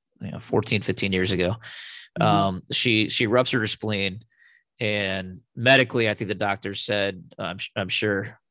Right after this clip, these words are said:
Speaker 1: uh, there was different terminology, but basically that, you know, two thirds of her spleen was, you know, basically ruined. Now, I know you said the essence of her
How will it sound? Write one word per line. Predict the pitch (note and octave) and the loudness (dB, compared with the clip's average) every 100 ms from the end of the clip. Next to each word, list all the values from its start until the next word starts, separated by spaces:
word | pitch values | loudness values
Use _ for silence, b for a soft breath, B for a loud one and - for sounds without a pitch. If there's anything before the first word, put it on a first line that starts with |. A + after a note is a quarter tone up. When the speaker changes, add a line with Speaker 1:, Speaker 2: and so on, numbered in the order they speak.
| - | -10
Speaker 1:
uh, | G2 F#2+ F2+ | -6 -6 -6
there | G#2+ G2+ | -4 -2
was | G#2 - B B B B | -2 -6 B B B B
different | - C#3 A#2 | 0 0 2
terminology, | C#3 A#2 A#2 G2+ G2+ | 4 6 4 4 0
but | F2+ F#2+ - | 0 0 -2
basically | - A#2+ A#2 A#2 | 2 2 2 2
that, | G#2 G2 E2+ B B B B B | 2 0 -2 B B B B B
you | - G2+ | -10 -8
know, | - | -8
two | - C#3+ B2+ | -4 0 2
thirds | C3 B2 A2+ | 4 4 2
of | A2 | 0
her | G#2 F#2 - | -2 -4 -8
spleen | - - A2+ A2 G2 | -8 -4 0 0 0
was, | F#2+ F#2+ F#2+ - - _ _ _ _ - | -4 -4 -4 -4 -8 _ _ _ _ -10
you | D#2+ | -8
know, | D#2+ | -4
basically | G2+ G2 G2+ G2+ | -2 0 -2 -4
ruined. | E2+ G#2 G2 F2 - _ _ _ _ | -2 -2 -4 -8 -16 _ _ _ _
Now, | D#3 | -6
I | D#3+ - D#3 | -6 -4 -4
know | F3+ | -2
you | E3 | -2
said | B2 D#3 | -2 -2
the | C3+ | -2
essence | A#2 A#2+ B2 G2+ | -4 -4 -8 -10
of | G#2+ | -12
her | G#2+ G#2 F#2 F#2+ | -6 -6 -6 -8